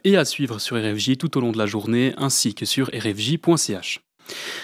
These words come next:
Un peu de douceur après le vrombissement des moteurs, le Festival des Petites Oreilles s'apprête à vivre sa trente et unième édition. Organisé par le Centre culturel de la Prévôté, l'événement jeune public proposera trois spectacles du cinq au quatorze avril,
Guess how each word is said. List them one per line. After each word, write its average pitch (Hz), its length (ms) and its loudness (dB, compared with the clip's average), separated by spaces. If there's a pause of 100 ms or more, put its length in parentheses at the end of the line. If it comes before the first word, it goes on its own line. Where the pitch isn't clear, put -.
(220)
Un 160 100 8
peu 185 260 6
de 160 100 6
douceur 156 400 2
après 139 340 4
le 123 120 2
vrombissement 131 800 2
des 120 100 4
moteurs, 127 600 4
le 127 100 6
Festival 131 520 4
des 120 100 2
Petites 120 360 -2
Oreilles 117 280 4
s'apprête 127 440 0
à 107 80 2
vivre 127 300 -2
sa 143 160 4
trente 160 460 0
et 147 40 4
unième 127 340 4
édition. 110 540 0 (360)
Organisé 107 480 2
par 101 200 -4
le 101 60 0
Centre 110 380 -2
culturel 127 560 0
de 110 80 0
la 117 160 4
Prévôté, 135 680 2
l'événement 139 580 2
jeune 135 280 2
public 156 380 -2
proposera 123 540 2
trois - 280 0
spectacles 127 600 0
du 104 120 -4
cinq 127 380 0
au 101 40 -8
quatorze 117 400 0
avril, 113 420 0